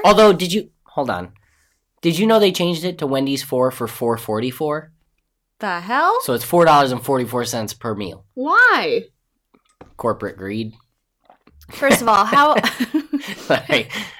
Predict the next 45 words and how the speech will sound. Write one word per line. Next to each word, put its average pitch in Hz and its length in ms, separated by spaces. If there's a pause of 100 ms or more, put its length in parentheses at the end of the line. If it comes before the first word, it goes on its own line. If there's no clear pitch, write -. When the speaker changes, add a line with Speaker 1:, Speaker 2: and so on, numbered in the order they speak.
Speaker 1:
Made - 80
Speaker 2:
How 294 340
Speaker 1:
me, 214 60
made - 140
Speaker 2:
are 254 40
Speaker 1:
me 254 60
Speaker 2:
they 247 80
Speaker 1:
laugh. 226 320
You 202 80
know 220 80
what? 202 160
A 214 40
normal 220 520
guest 190 360 (220)
would 202 140
have 170 100
giggled 170 340
at 147 100
that 127 220
joke, 113 280 (120)
Speaker 2:
<laughs> - 0
Speaker 1:
and 285 360
you 160 80
brushed 175 300
right 131 180
over 92 220
it. - 120
Speaker 2:
I 440 200
had 466 260
a 392 40
drink 415 240
Speaker 1:
Yeah, 233 220
Speaker 2:
in 214 40 (220)
my 185 100
mouth. 165 120
Speaker 1:
whatever. 123 320
I 139 140
thought 143 220
that 127 160
was 120 160
funny. 90 380 (300)
Speaker 2:
<laughs> - 360
Corporate - 680
greed. 175 460 (380)
Okay. 185 400